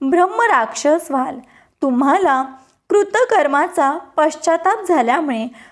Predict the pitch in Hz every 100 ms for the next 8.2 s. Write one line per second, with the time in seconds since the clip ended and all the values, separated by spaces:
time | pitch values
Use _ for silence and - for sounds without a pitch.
0 | _ 403 403 453 - 277 302 403 403 339
1 | 254 220 190 190 - _ _ - 302 311
2 | 285 254 247 269 392 427 - 240 226 233
3 | 330 254 269 - _ _ _ _ _ -
4 | _ _ - - 262 277 262 320 226 277
5 | 320 294 - - _ - 392 359 359 370
6 | 440 415 294 - 214 190 220 _ _ _
7 | _ _ _ _ 277 254 285 262 262 262
8 | 370 302